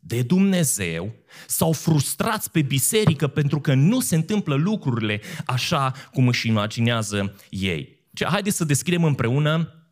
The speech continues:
la Filipeni patru cu treisprezece și probabil că cei mai mulți știm versetul acesta pe de rost și l-am folosit în diferite situații, am încurajat pe unii, pe alții cu versetul ăsta în momente grele.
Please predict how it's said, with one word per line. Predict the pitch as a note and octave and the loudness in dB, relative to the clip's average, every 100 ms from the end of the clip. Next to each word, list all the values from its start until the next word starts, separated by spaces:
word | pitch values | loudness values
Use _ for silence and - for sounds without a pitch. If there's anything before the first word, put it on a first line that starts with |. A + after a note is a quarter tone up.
| _ | _
la | G#2+ G#2+ | -6 -6
Filipeni | A2+ G#2 - B2 C3 | -2 -4 -2 -2 -2
patru | C3 A#2+ C3 | -2 -4 -4
cu | C3 | -4
treisprezece | C#3 G#2+ F#2 - G2+ G2+ G2+ C3 | -4 -4 -6 -8 -6 -6 -6 -6
și | B2+ | -8
probabil | - F2+ G#2+ A2 A#2 | -8 -6 -4 -4 -4
că | - G2+ F#2+ - | -4 -6 -6 -10
cei | - C3+ | -4 -2
mai | B2+ | 0
mulți | B2 B2+ | -2 -4
știm | - C#3 C#3 | -6 0 0
versetul | G2+ - A#2 A2+ | 0 -2 -4 -4
acesta | G2 - A2 G#2+ | -6 -6 -6 -6
pe | G2 | -4
de | E2+ | -4
rost | F2 F#2+ A#2+ A#2 | -2 0 -2 -2
și | G#2+ | -6
l-am | F#2+ | -6
folosit | F#2+ F#2+ F2 A#2 A2+ | -4 -6 -4 -4 -4
în | |
diferite | F2+ F2+ F2+ A2+ G#2+ | -6 -6 -4 -4 -6
situații, | - - G#2 A#2 G#2+ G2+ | -8 -8 -4 -2 -2 -4
am | F#2+ | -4
încurajat | F#2 F2+ E2+ A2 A#2 A#2 | -4 -6 -6 -2 -2 -2
pe | F#2+ | -4
unii, | F#2+ B2+ A#2 G2+ | -2 0 0 -2
pe | - | -2
alții | G#2 B2+ A#2+ - | -2 -2 -4 -8
cu | F2+ | -8
versetul | F2+ - A2+ G#2 F#2 | -10 -6 -6 -4 -6
ăsta | F2 - G#2+ | -6 -4 -4
în | A2 A2 | -4 -6
momente | F#2 F#2+ G#2+ G#2 | -8 -4 -4 -6
grele. | E2+ - A2+ G#2 G2 A2+ - | -2 0 0 -2 -2 -6 -10